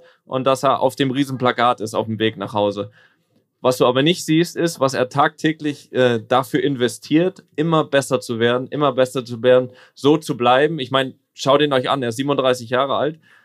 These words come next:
Äh, ähm, nicht nur, wie er aussieht, sondern wie er auch spielt, wie er fit ist und, und wie viel er da investiert, jeden Tag, äh, in der Woche, ob das auf dem Trainingsplatz ist, ob das im Kraftraum ist,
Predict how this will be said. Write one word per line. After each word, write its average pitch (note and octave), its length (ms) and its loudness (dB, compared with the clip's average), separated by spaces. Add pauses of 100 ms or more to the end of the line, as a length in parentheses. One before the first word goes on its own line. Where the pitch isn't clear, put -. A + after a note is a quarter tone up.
(160)
Äh, C3 240 2 (200)
ähm, B2+ 280 -2 (120)
nicht C#3+ 200 -4
nur, B2+ 120 0
wie C#3+ 120 2
er C3 160 4
aussieht, D3 260 -4
sondern C3 280 -4
wie B2 100 -2
er A#2 120 0
auch A2+ 60 -4
spielt, B2 420 -2
wie B2+ 120 -4
er A#2 80 0
fit D3+ 260 -6
ist - 320 -8 (440)
und, A#2+ 260 -6
und A#2 240 -4
wie C3 100 2
viel C3+ 320 0
er C3+ 220 2
da C#3 180 2
investiert, D3 720 -6
jeden E3 380 0
Tag, D#3 520 -2
äh, C3 480 2 (100)
in C#3+ 140 -4
der B2 160 4
Woche, D#3 560 0
ob B2 140 -6
das B2+ 220 -6
auf A#2+ 100 -6
dem A2+ 160 -12
Trainingsplatz D3+ 540 -8
ist, D3 180 -10
ob A2 160 -8
das A#2 140 -4
im A2+ 120 -6
Kraftraum C3+ 540 -4
ist, C#3+ 240 -12